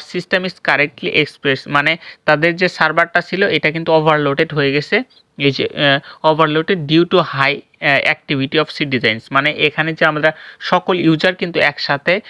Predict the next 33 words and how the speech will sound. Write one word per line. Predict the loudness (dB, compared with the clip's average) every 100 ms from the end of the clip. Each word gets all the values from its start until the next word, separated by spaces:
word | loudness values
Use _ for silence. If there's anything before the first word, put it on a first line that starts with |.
| -16 -2
এই | -2
যে | 0 0
অ্যালোকেশনটা | 0 -2 -4 -4 -2
চেক | -2 -2 -4
করতে | -6 -2 0
গেছে, | 0 0
এই | 0
জন্য | 0 0
কিন্তু | -2 -4 -2
তাদের | 0 0 0
যে | -2
সার্ভারটা | -2 -2 0 0 0 0
এটা | 0 -2
কিন্তু | -2 -4
একটু | -4 -2
প্রবলেম | 0 2 0 0
করতেছে। | -2 -2 -2 -2
তো | 0 -2 -4 _ -14
একটু | -10 -2 0 -2 -10 -12 -2
আস্তে | 0 0 2 0
আস্তে | 0 -4
কিন্তু | 0 0
এটা | 0
ফ্রি | -2 0 2
হবে, | 2 2 2 -2 _ _ -2
তখন | 0 0 -4
কিন্তু | -2 4
অবশ্যই | 4 4 0 0
আপনার | 0 0
অ্যালোকেশনটা | 0 -2 -8 -8 -6 -2
দেখতে | -4 -2 0
পারবেন। | 2 2 -2 0
তো | 0 0